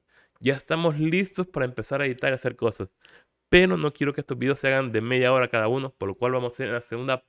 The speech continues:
parte, vamos a empezar a editar el video. Recuerden, esto será un curso de un montón de compartes, por lo cual si a ustedes les gusta, denle manos para arriba, pongan sus comentarios que quieren que siga subiendo los videos,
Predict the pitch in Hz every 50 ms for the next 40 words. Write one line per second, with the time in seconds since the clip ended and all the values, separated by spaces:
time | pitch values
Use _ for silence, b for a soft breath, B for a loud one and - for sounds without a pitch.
0 | _ - 175 180 185 185 180 - 143 139 143 - 120 117 127 127 123 - - -
1 | 123 120 113 - 127 120 113 110 113 110 113 107 95 87 - _ b b b b
2 | b b - 98 - 135 147 165 160 - - - 135 131 143 143 135 127 - -
3 | 170 170 175 175 180 165 151 113 - 113 110 135 135 139 143 - - 127 110 -
4 | _ _ - 127 127 - - 90 - _ b b b b b b - 101 104 101
5 | - 143 135 - - 113 95 - 131 139 139 135 120 123 147 156 - - - -
6 | - 107 120 123 120 135 143 143 - - 113 113 123 131 139 143 147 143 _ -
7 | 120 131 143 143 - - - 117 101 95 95 - - 143 143 143 135 - _ -
8 | 117 117 123 120 - - - 123 120 120 - 120 120 120 117 107 98 107 104 107
9 | 113